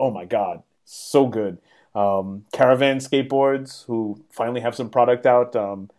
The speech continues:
they're based in L A now, but I think they're originally from Chicago.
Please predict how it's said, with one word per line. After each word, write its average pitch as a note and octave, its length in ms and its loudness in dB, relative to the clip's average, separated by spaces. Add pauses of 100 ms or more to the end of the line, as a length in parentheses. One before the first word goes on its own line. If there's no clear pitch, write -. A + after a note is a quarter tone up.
(240)
they're C3 120 4
based B2+ 360 -4
in B2 80 -2
L A2+ 160 0
A A2+ 120 -2
now, A2 280 -2
but A2 120 -2
I G#2 40 -6
think A2+ 180 -10
they're G#2 100 -8
originally A#2 300 -6
from B2 180 -8
Chicago. B2 760 2